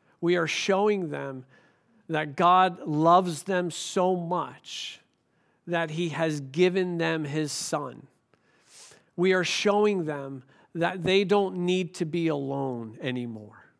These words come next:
God will meet their needs one way or another.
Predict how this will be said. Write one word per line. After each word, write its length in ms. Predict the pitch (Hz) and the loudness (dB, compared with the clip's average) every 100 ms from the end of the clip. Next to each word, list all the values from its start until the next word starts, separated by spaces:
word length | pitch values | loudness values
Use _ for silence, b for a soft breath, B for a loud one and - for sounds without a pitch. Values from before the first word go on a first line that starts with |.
| _ _ _ _ _ _ _ _ _ _ _ _ _ _ _ _ _ _ _ _ _ _ _ _ _ _ _ _ _ _ _ _ - 156 | _ _ _ _ _ _ _ _ _ _ _ _ _ _ _ _ _ _ _ _ _ _ _ _ _ _ _ _ _ _ _ _ -14 -4
God 480 | 185 175 180 180 180 | 0 2 2 0 -4
will 500 | 202 165 165 156 143 | -6 -2 -2 -4 -6
meet 380 | 151 147 147 143 - _ | -8 -6 -4 -6 -16 _
their 460 | 127 127 123 120 110 _ | -10 -8 -8 -10 -16 _
needs 640 | 123 120 110 127 - - - _ _ _ _ _ _ _ _ _ _ _ _ _ _ _ _ _ _ _ _ _ _ _ _ _ | -10 -10 -10 -14 -18 -18 -20 _ _ _ _ _ _ _ _ _ _ _ _ _ _ _ _ _ _ _ _ _ _ _ _ _
one 300 | - 117 139 | -10 -4 -2
way 200 | 139 135 | -2 -2
or 100 | 135 | -4
another. 420 | 131 123 101 110 | -6 -8 -12 -16